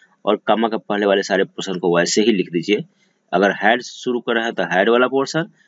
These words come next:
या if से शुरू कर रहे हैं तो if वाला portion। I think आप समझ गए होंगे।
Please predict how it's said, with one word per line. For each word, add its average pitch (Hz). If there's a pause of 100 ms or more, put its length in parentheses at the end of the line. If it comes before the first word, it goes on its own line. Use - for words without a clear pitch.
(200)
या 95
if 113
से 107
शुरू 98
कर 92
रहे 92
हैं 90
तो -
if 85
वाला 73
portion। 62 (640)
I 92
think 113
आप 92
समझ 104
गए 110
होंगे। 110